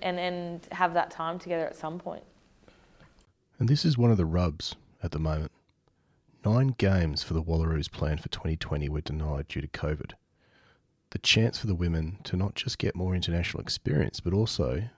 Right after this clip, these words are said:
Speaker 2: with the playing squad around them, to build that much needed cohesion to be successful. The women's sevens team are currently fully employed, while the fifteen-a-side remains amateur.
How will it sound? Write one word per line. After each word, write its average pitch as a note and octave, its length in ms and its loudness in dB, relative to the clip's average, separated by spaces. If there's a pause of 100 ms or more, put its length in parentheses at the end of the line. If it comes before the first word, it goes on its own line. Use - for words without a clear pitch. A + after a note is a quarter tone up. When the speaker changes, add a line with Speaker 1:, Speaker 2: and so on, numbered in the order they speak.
(380)
Speaker 2:
with F#2 240 2
the - 80 -2
playing F#2+ 380 0
squad - 360 0
around E2 360 2
them, - 260 -8
to - 80 -12 (100)
build F#2+ 320 6
that F2 180 0
much E2 380 -2
needed D#2+ 380 0
cohesion E2 680 0 (240)
to - 100 -2
be C2+ 140 -2
successful. - 640 -4 (680)
The F#2 60 4
women's C3+ 360 6
sevens F2 420 4
team - 440 -4 (100)
are - 80 -4
currently - 380 2
fully D2+ 260 2
employed, - 560 -2
while D2+ 220 2
the D2+ 80 0
fifteen-a-side G2+ 1000 2 (140)
remains D2 580 0 (160)
amateur. - 360 2